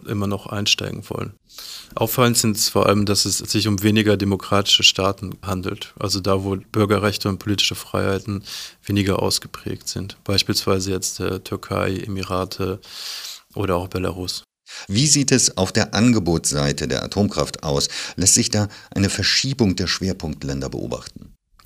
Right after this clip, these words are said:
Speaker 1: Hier lässt sich sehr gut beobachten. Ja, die klassischen Reaktoranbieter, sei es jetzt Westinghouse aus den U S A oder Framatome Areva aus Frankreich, sind teilweise pleite. Das Unternehmen, was heute hauptsächlich, äh, Atomkraft anbietet, ist Rosatom,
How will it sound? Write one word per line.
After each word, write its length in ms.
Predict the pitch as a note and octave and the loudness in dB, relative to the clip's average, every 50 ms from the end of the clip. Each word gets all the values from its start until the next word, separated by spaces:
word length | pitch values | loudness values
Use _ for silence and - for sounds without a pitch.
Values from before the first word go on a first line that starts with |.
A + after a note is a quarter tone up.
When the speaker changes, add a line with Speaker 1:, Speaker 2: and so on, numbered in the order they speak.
| - | -4
Speaker 1:
Hier 60 | A#2 A2 | 2 2
lässt 180 | A#2+ A#2 - | 2 2 2
sich 120 | - A2 - | 0 0 2
sehr 180 | - A2+ G#2 | 2 2 2
gut 220 | G#2 A2+ A#2 A2+ A#2+ | 2 0 -2 -2 -2
beobachten. 500 | A#2 A#2+ B2 A#2+ A2+ A#2 - - A#2+ A#2 | -2 0 0 0 0 -2 -2 -4 -2 0
Ja, 160 | A2 A2+ G#2 | 2 2 0
die 100 | G#2+ G2 | 0 -4
klassischen 560 | - - - G#2+ A2+ - A#2 G#2+ - A2+ G#2 | -6 0 0 2 2 6 6 6 6 6 6
Reaktoranbieter, 880 | F#2+ G#2 G#2+ G#2 - - G2+ F#2 G2+ G2+ G#2 G2+ G#2 G2+ - G2+ F#2+ F#2+ | 6 6 4 4 4 0 0 2 2 2 2 2 0 0 0 0 -2 -2
sei 120 | F#2 - G2 | 0 -2 -2
es 140 | F#2+ - - | -2 0 -2
jetzt 200 | G2 - - - | -2 -2 0 2
Westinghouse 600 | G#2 G#2 - - A2 G2+ G2 G2+ G2 F#2 - G2+ | 2 2 2 0 0 0 2 0 0 0 0 -2
aus 100 | G2 - | -2 -2
den 160 | - G2 F#2+ | -2 -2 0
U 140 | G2 G2+ F#2+ | 0 0 0
S 180 | F#2 - - | 0 0 -2
A 260 | G2 G2 G2 G2+ G#2 - - - - - - - - - _ - | 0 2 2 2 2 0 -10 -12 -10 -10 -10 -10 -12 -14 _ -4
oder 160 | - G2 G2+ | 2 4 4
Framatome 680 | F#2+ - - G#2 G2+ G2+ G2+ G2 - - A2 G2+ G2 G2 | 4 4 2 2 6 6 6 4 4 2 0 2 4 4
Areva 400 | F#2+ G2 G2+ G2+ G2 G2+ G2 F#2+ | 4 4 4 4 4 4 4 2
aus 200 | F#2+ F#2+ F#2+ - | 2 2 0 -2
Frankreich, 600 | - - - F#2+ G2 G2+ - - G#2 G2+ F#2 - | -4 0 2 2 2 2 0 -2 -2 0 0 0
sind 320 | - G#2 G2+ G2 F#2 - - | 0 0 -2 -2 -4 -4 0
teilweise 640 | G2+ G2+ F#2+ G2+ G2 F#2 G2+ G2 F#2+ - - E2 - _ | 0 2 4 4 2 2 2 -2 -2 -2 -6 -10 -12 _
pleite. 500 | - A2 G#2 A2+ A#2+ - - C3 B2+ B2 - - - - - - - - - - - | -2 0 0 2 2 0 0 -2 -2 -2 -6 -14 -16 -16 -14 -14 -14 -16 -18 -6 0
Das 160 | A#2+ G#2+ G2 B2+ | 2 2 4 4
Unternehmen, 380 | A2+ - A2 A2 G#2+ G#2 G2 | 2 2 4 4 4 4 4
was 240 | G2+ G2 - - - | 2 0 0 0 0
heute 200 | G#2+ G2+ G#2 G2 | -2 -2 -2 2
hauptsächlich, 720 | G#2+ A#2+ A#2 - - A#2 G#2+ - - - G#2+ G2+ - - | 4 2 2 4 0 0 0 0 0 -2 -2 -2 -2 -4
äh, 60 | G#2 | -4
Atomkraft 760 | G2+ G2 - - G2+ - - A2+ G#2 - - G2+ F#2+ - - | -4 -2 -2 -4 -6 -4 -2 -4 -2 0 0 -2 -2 -2 -4
anbietet, 420 | G#2+ G#2 G2+ G2+ G#2+ G2+ - G#2 G2 | -2 -2 0 0 -2 -4 -2 -4 -2
ist 180 | G2 - - - | 0 0 0 0
Rosatom, 720 | A2+ G#2 - A#2 G#2+ - - A#2+ A#2 A#2 A#2 A2+ A2 | 0 0 0 -2 -4 -4 -2 -2 -2 -2 -2 -6 -10